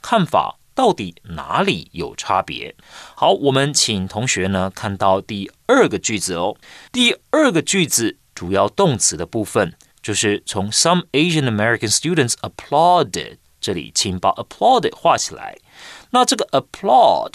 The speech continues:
当然不是鼓掌的意思，其实呢也是认同、赞同，或者我们讲的称许。那所以呢，基本上有一些亚裔的美国学生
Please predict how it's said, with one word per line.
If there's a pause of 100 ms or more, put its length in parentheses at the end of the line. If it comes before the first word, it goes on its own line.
(140)
当
然
不
是
鼓
掌
的
意
思， (200)
其
实
呢
也
是 (380)
认
同、 (400)
赞
同， (300)
或
者
我
们
讲
的
称
许。 (400)
那
所
以
呢，
基
本
上
有
一
些
亚
裔
的
美
国
学
生